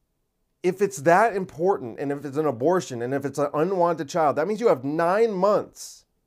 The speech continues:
Because you're gonna have states where they will let you get an abortion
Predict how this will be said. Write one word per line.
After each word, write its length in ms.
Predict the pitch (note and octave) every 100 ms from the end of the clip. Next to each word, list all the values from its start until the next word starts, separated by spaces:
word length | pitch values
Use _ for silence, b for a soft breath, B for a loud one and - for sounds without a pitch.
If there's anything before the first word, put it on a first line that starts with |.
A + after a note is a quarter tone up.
| _ _ _ _ _ _ _
Because 280 | - G#3 G#3
you're 80 | A3
gonna 340 | F3+ C4 C#4
have 240 | G#3 A#3 F3
states 720 | - B3 F#3+ - - - - _ _ _ -
where 160 | D3
they 180 | D3+ F3+
will 160 | A3 G#3
let 180 | F#3+
you 120 | F#3+ F3
get 160 | F#3
an 60 | F3
abortion 440 | D#3+ F3+ C#3+ E3